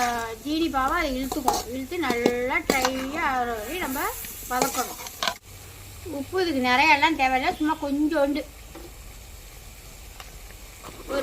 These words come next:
ரெண்டு சிட்டிகை போட்டுருங்க. எப்போதுமே இனிப்புக்கு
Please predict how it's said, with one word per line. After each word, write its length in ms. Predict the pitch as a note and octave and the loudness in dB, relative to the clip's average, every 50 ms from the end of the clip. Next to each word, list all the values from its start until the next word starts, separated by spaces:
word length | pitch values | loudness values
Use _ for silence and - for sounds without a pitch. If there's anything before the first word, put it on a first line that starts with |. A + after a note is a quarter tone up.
| C4 C#4 | 0 0
ரெண்டு 200 | C#4 C#4+ C#4 C#4 - | -2 -2 -4 -4 -4
சிட்டிகை 300 | D4 B3+ E4 D#4+ E4+ C#4+ B3+ | -4 -4 -2 -2 -2 -2 -2
போட்டுருங்க. 340 | A#3+ A3+ - A3 G#3 G#3+ - - - - - - - - - - - - - - - - - - - - - - - - - - - - - - - - - - - - - - - - - - - - - - - - - - - - - - - - - - - - - - - - - - - - - - - - - - - - - - - - - - - - - - - - - - - - - - - - A3 A#3+ | -4 -4 -6 -10 -10 -10 -12 -14 -14 -14 -12 -12 -12 -12 -12 -12 -14 -14 -14 -14 -14 -12 -10 -10 -10 -10 -10 -12 -12 -12 -14 -14 -16 -16 -16 -14 -6 -6 -6 -6 -4 -6 -6 -6 -6 -6 -10 -10 -10 -12 -12 -12 -12 -2 2 2 2 2 2 -2 -4 -4 -4 -4 -4 -4 -4 -6 -8 -10 -12 -14 -14 -14 -14 -14 -14 -14 -12 -12 -14 -4 -4 -2 -2 -2 -4 -4 -4 -6 -6 -6 -6 -6 -8 -8 -10 -12 -12 -8 -6 -4 -4 -4
எப்போதுமே 380 | A#3+ - C#4+ C#4+ C#4 D4 D#4+ D#4 C#4+ | -6 -6 -6 -2 0 2 2 2 2
இனிப்புக்கு 380 | C#4 D4 C#4 D#4 D4 C4+ C#4 | 0 0 -2 -4 -4 0 2